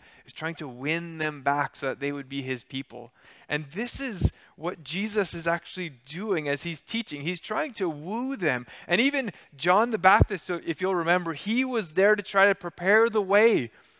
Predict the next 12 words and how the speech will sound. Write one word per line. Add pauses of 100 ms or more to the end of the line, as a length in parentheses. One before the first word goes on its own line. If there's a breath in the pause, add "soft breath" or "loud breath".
He's
trying
to
bring
the
nation
back
in
preparation
for
the
Messiah.